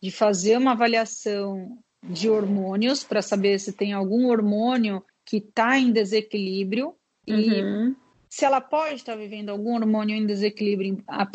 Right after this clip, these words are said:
Speaker 1: na pandemia, se ela tiver com nível de estresse muito exacerbado,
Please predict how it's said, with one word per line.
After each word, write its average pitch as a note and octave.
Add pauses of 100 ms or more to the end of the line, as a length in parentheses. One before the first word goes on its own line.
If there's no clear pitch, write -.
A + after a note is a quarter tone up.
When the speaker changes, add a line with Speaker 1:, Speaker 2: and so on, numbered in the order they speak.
Speaker 1:
na G#3
pandemia, G3+
se G3+
ela E4+
tiver G4
com F#4
nível C#4+
de A#3
estresse A3
muito A#3+
exacerbado, G3+